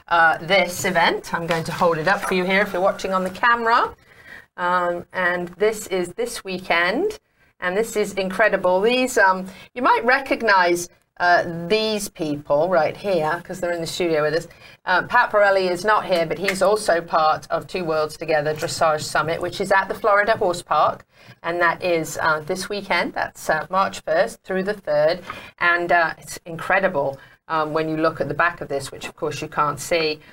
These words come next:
um, what i-, what is actually included. Everything from going beyond the aids, confusions and misunderstandings in dressage training,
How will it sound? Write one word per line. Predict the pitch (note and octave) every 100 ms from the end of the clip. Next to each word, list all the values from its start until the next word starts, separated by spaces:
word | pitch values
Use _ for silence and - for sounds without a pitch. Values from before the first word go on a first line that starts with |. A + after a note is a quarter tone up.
| -
um, | - D#3 D3 C#3+
what | D#3 E3+ F#3 F#3
i-, | F3 D#3 -
what | F3 F#3
is | F3
actually | F3 D#3+ F3+ D#3+
included. | D#3+ D3+ D3+ F#3 F3 E3 C#3+ C#3+
Everything | - D#3+ E3+ E3+ D3+ D3+
from | - D#3 D3+ D3+ C#3+ - - - _ -
going | F3 F3 E3
beyond | F3 E3+ D#3
the | D#3
aids, | F3+ G#3 G#3 G#3 G3+ F#3+
confusions | - D#3 F#3+ F3 E3 D#3+ D#3
and | D#3
misunderstandings | D#3+ D#3+ D#3 D3+ D3 E3+ D#3 D#3 D#3 D3+ D#3
in | D3
dressage | D3 D3 F3+ G3 G3+ G3
training, | G#3+ G3 G3 G3